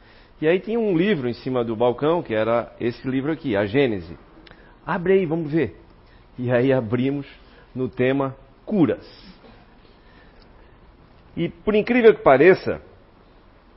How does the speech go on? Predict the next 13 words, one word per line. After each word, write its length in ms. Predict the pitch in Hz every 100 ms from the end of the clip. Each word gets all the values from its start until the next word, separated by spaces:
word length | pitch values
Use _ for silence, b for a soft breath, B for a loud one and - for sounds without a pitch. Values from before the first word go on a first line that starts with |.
| _ -
os 160 | - - -
temas 380 | 196 202 156 117
das 160 | 139
palestras, 680 | - 123 123 160 156 143 117
eles 220 | 147 135 -
são 160 | 170
numa 220 | 165 165 165
sequência, 720 | - 151 156 180 175 - 98
pelo 260 | 127 123
menos 280 | 127 151 151
os 120 | 143
que 120 | - 127
caem, 540 | 139 139 127 110